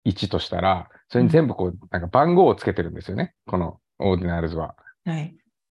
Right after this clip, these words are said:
Speaker 1: で、その番号が、まあ、エヌエフティーでいうところのトークンアイディー、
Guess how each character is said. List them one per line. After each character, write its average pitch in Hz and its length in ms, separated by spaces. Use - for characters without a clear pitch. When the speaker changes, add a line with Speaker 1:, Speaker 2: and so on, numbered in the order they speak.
Speaker 1:
で、 127 80
そ 147 180
の 185 180
番 131 260
号 147 220
が、 123 380
ま 95 140
あ、 - 100
エ 101 120
ヌ 110 120
エ 110 80
フ - 140
テ 120 120
ィ - 40
ー - 20
で 87 100
い 82 100
う 80 60
と 82 120
こ 85 80
ろ 78 120
の 78 80
ト 104 240
ー 92 60
ク 101 80
ン 95 160
ア 92 60
イ 90 120
デ 87 60
ィ 82 140
ー、 - 20